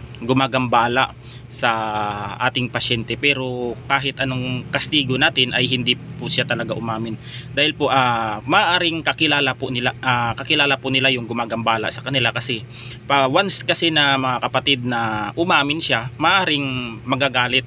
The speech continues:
yung, ah, gin-, ah, ah, yung mga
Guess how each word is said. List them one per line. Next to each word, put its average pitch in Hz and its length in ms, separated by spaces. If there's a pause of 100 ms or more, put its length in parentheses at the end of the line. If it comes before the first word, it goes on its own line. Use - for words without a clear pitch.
yung, 113 360 (400)
ah, 107 400
gin-, 123 240
ah, 107 200
ah, 117 580 (500)
yung 123 200
mga 131 120